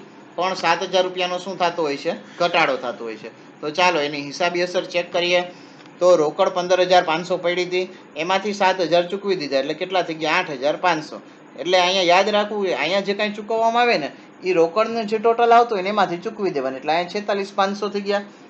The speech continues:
અહીંયા સાડત્રીસ પાંચસો ને અહીંયા કેટલા થઈ ગયા? નવ હજાર થઈ ગયા. છેલ્લો વ્યવહાર છે આપણો કે રમણે હિસાબ ચૂકતે આપ્યો. હવે રમણે હિસાબ ચૂકતે આપ્યો તો રમણ પાસેથી કેટલા રૂપિયા લેવાના હતા આપણે? તો રમણ પાસેથી પણ સાત હજાર રૂપિયા લેવાના હતા.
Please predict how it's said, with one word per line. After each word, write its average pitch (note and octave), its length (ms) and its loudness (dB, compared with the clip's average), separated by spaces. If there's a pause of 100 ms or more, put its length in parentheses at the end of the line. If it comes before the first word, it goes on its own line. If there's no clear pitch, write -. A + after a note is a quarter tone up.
અહીંયા D#3+ 180 -4
સાડત્રીસ G3 460 0
પાંચસો F#3 340 -6
ને E3 60 -4
અહીંયા E3+ 180 -4
કેટલા E3+ 260 -2
થઈ C#3+ 120 -8
ગયા? C3 240 -4 (380)
નવ C#3 260 -2
હજાર A#2+ 200 -4
થઈ G#2+ 140 -16
ગયા. G#2 240 -12 (600)
છેલ્લો F#3+ 280 2
વ્યવહાર G#3+ 400 2
છે G#3+ 120 -6
આપણો G#3 300 0 (1120)
કે F#3+ 120 0
રમણે F#3 480 -2
હિસાબ F#3+ 400 0
ચૂકતે F#3 460 -6
આપ્યો. C#3 340 2 (460)
હવે C#3+ 140 -2
રમણે F3 380 0
હિસાબ G#3 280 -4
ચૂકતે G#3+ 300 -6
આપ્યો G3+ 200 -4
તો G3+ 120 -4
રમણ E3 300 -6
પાસેથી G#3 360 -6
કેટલા G#3 300 -4
રૂપિયા G3 260 -6
લેવાના F#3 300 -4
હતા F3 160 -4
આપણે? D#3+ 260 -2 (400)
તો C3+ 60 -6
રમણ D#3+ 300 -2
પાસેથી G3+ 420 -2
પણ A3 180 -6
સાત A3+ 260 -2
હજાર G#3 240 0
રૂપિયા E3 240 -2
લેવાના C3+ 420 -2
હતા. A#2+ 220 -10